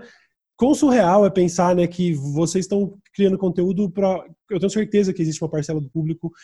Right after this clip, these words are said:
que hoje consome o que vocês fazem, que não era nascida quando vocês começaram a fazer, né? E, e é legal porque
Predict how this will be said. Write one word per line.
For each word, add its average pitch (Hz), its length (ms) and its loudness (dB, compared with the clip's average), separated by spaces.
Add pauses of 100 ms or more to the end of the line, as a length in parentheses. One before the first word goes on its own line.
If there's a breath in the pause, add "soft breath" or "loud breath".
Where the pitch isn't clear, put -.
(120 soft breath)
que 190 160 2
hoje 196 240 4
consome 175 380 -2
o - 20 -6
que 170 60 -8
vocês 156 260 -8
fazem, 170 240 -6
que 196 120 -8
não 190 100 -2
era 185 100 -2
nascida 180 640 -6 (520)
quando 165 720 0
vocês 151 140 -6
começaram 208 520 2
a 160 40 0
fazer, 127 360 -4
né? 123 280 -8
E, 170 280 -4
e 185 40 6
é 185 60 6
legal 196 340 4
porque 233 420 0